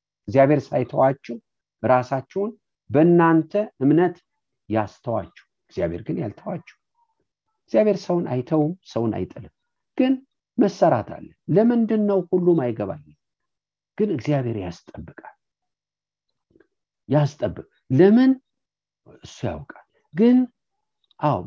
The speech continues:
ጠብቀን በመጣበት «እንዴት እግዚአብሔር» ብለን ከስረን ይሆን? ኖ። ያይሮስ ጌታ አጠገብ ሆኖ «እባክህ ልጄ ታማለች፣ ሳትሞት ድረስ» አለ። የሚቸኩለው አሁን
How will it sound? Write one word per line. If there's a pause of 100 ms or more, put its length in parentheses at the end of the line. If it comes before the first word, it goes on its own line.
(160)
ጠብቀን
በመጣበት (400)
«እንዴት
እግዚአብሔር» (360)
ብለን
ከስረን
ይሆን? (120)
ኖ። (1080)
ያይሮስ (640)
ጌታ
አጠገብ
ሆኖ (120)
«እባክህ
ልጄ (1000)
ታማለች፣
ሳትሞት
ድረስ»
አለ። (520)
የሚቸኩለው
አሁን